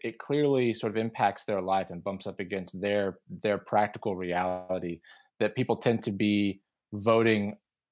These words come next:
along what they understand to be their, their best interest. But I think what drives a lot of people is actually less of a, a rational utility maximizing sort of calculation and much more of a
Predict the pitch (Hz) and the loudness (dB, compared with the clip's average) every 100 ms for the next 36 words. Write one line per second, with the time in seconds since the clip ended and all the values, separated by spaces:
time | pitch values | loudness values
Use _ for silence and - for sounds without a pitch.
0 | _ - 104 104 101 98 98 101 110 104 | _ 0 2 4 2 0 -4 -2 0 2
1 | 98 98 - 101 95 92 92 90 87 _ | 0 -4 -6 -6 -4 -6 -4 -6 -8 _
2 | _ _ 104 87 - - 95 95 - 117 | _ _ -4 -2 -2 -4 -8 -8 -2 0
3 | 143 262 139 110 104 113 113 104 98 110 | 2 0 2 0 4 4 4 2 4 4
4 | 127 - 98 98 92 - _ _ - 107 | 4 0 -6 -4 -4 -6 _ _ -2 2
5 | 117 139 147 131 113 107 127 127 117 107 | 4 4 4 2 4 4 4 4 2 2
6 | 95 - 101 104 117 120 - 117 110 104 | 0 0 -2 2 2 2 -2 -2 -2 -2
7 | 104 - 123 110 104 107 107 - 107 104 | -6 -2 0 0 0 -2 -4 -6 -4 -2
8 | 104 107 104 98 113 104 104 98 113 113 | -4 -6 -6 -4 -2 -2 -2 -2 -2 -2
9 | 107 95 101 131 - 123 113 107 101 98 | -4 -4 0 0 0 -2 0 0 0 0
10 | 98 | 0